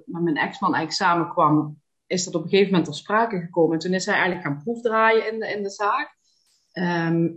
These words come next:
misschien even goed om te noemen, het is, het, het is een fietsenzaak en ijzerwaren gereedschappen. Dus het is een, ehm, ja, wel een mannenwereld, vind ik dan. Ehm,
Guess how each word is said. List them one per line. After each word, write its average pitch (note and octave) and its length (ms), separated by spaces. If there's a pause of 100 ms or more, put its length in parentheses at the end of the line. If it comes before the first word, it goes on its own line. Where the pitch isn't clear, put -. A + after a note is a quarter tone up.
(720)
misschien G3+ 280
even F#3 160
goed A3+ 140
om A3 100
te F#3+ 120
noemen, G3 240
het E3+ 120
is, F3+ 140
het, G3+ 140
het F3 120
is F3+ 120
een E3+ 120
fietsenzaak E3+ 760
en E3+ 60
ijzerwaren F3 680
gereedschappen. B3 720
Dus F3+ 140
het F3+ 100
is F#3 320 (340)
een, F3+ 240
ehm, E3+ 440 (260)
ja, D#3+ 300
wel D#3 140
een D3 100
mannenwereld, F3 640
vind G3 200
ik F#3 140
dan. A#3+ 380 (420)
Ehm, E3+ 480